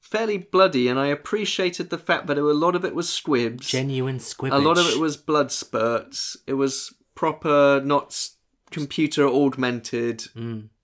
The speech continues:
Speaker 1: crimson.
Speaker 2: One bugbear about modern action films is, is the use of fake squibs, which they always look fake.
Speaker 1: Mm.
Speaker 2: And I understand why, 'cause it allows for very fast resets. But, um,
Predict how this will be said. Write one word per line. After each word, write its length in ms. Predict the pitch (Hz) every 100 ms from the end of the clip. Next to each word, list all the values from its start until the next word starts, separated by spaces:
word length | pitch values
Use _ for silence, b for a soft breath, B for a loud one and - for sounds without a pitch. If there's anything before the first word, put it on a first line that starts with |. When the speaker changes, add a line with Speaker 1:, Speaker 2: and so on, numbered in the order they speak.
| _
Speaker 1:
crimson. 540 | 143 120 113 113 110 - _ _ _ _ _
Speaker 2:
One 160 | 147 127
bugbear 400 | 139 127 127 113
about 180 | 120
modern 260 | 117 120 120
action 340 | 120 113 123
films 300 | 110 117 104
is, 80 | 110
is 200 | 123 113
the 380 | - 110 104 104 - _ _ _ -
use 420 | 117 113 110 -
of 200 | 113 98
fake 480 | - - 127 113 -
squibs, 640 | - - 123 110 92 -
which 160 | - 110
they 160 | 113 113
always 360 | 113 113 110
look 180 | 113 110
fake. 640 | - 110 107 107 - - _ -
Speaker 1:
Mm. 340 | 233 226 - 123
Speaker 2:
And 220 | 113 117
I 100 | 127
understand 520 | 160 170 - 175 165
why, 220 | 151 131
'cause 180 | 127 113
it 60 | 135
allows 380 | 127 127 123 -
for 100 | 113
very 220 | 131 127
fast 420 | - 123 117 -
resets. 800 | 120 117 - 104 101 - - - - b b b -
But, 640 | 110 107 - - - -
um, 480 | 107 107 107 104 104